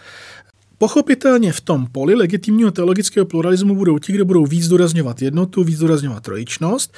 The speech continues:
ale nebudou popírat to druhé. To by bylo v pořádku. Ale v té extrémní poloze tam pak budou hereze, které budou hřešit proti, řekněme, proti té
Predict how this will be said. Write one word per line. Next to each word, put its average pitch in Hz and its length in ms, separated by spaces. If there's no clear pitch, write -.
ale 170 120
nebudou 208 280
popírat 196 440
to 185 160
druhé. 131 400
To 185 80
by 190 100
bylo 202 180
v 185 60
pořádku. 131 580
Ale 117 500
v - 60
té 131 240
extrémní 170 600
poloze 120 600
tam 180 200
pak 185 220
budou 175 500
hereze, 165 440
které 170 300
budou 170 280
hřešit 131 560
proti, 143 340
řekněme, 135 460
proti 147 300
té 110 240